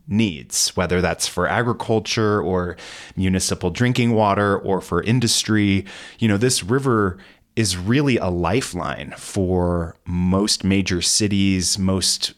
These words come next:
large agricultural areas in the Southwest. And I think as we were building out that infrastructure, to some people,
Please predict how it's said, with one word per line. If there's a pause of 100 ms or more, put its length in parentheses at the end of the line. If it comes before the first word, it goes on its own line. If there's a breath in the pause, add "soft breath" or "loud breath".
large
agricultural
areas
in
the
Southwest. (240)
And (600)
I
think (180)
as
we
were
building
out
that
infrastructure,
to
some
people,